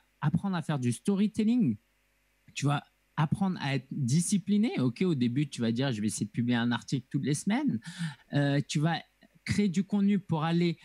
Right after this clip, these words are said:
euh, le partager sur les réseaux sociaux, aller vers les gens. Et en fait, tout ça, là, rien que de faire un blog, tout ce que je t'ai cité, c'est les, euh,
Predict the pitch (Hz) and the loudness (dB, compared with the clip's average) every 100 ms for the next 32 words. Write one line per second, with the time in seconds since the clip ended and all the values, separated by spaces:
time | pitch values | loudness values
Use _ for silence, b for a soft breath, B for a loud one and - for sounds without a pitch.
0 | 143 _ 139 135 131 120 131 131 202 170 | -20 _ 0 2 2 2 0 0 -4 -6
1 | - 185 170 180 - 160 147 160 139 165 | -2 2 2 0 0 -2 2 2 2 0
2 | 170 - 220 - - 175 175 160 156 160 | 0 -2 -2 -2 -2 0 2 0 -2 0
3 | 165 214 254 - B B 170 196 - 302 | 0 0 -2 -10 B B 0 0 0 -6
4 | _ _ _ - 269 254 277 262 156 143 | _ _ _ -2 -2 0 0 2 0 2
5 | 262 254 240 - - 240 165 143 185 - | 0 0 -2 -2 0 2 2 2 0 0
6 | 247 - 214 - 165 - 147 214 226 B | -4 -2 -4 -2 -4 -4 -2 0 -2 B
7 | B - - 185 208 220 b b _ _ | B -6 0 2 2 0 b b _ _
8 | _ _ - 143 135 151 156 151 - _ | _ _ -4 2 4 4 2 0 -2 _
9 | _ 135 131 | _ -2 0